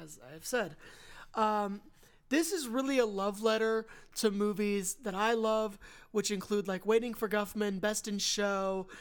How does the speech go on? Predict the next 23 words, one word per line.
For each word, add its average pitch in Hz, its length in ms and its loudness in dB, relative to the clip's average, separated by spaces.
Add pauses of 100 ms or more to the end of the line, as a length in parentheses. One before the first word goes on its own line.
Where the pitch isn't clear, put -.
(280)
uh, 190 200 -4
A 196 80 -4
Mighty 226 380 2
Wind, 208 580 0 (340)
uh, 175 200 -8
Spinal 226 460 -2
Tap 214 380 -2
being 202 220 -2
the 202 180 -4
O 202 140 0
G 185 360 -2
of 190 180 -12
them 190 160 -8
all. 185 280 -8 (400)
These 214 300 -2 (240)
really 277 560 -2 (200)
interesting 220 840 0 (420)
and 208 480 -2
niche, 214 600 -2 (200)
but 202 160 -6
really 220 580 -4 (280)
fucking 254 340 -2
funny 202 580 -2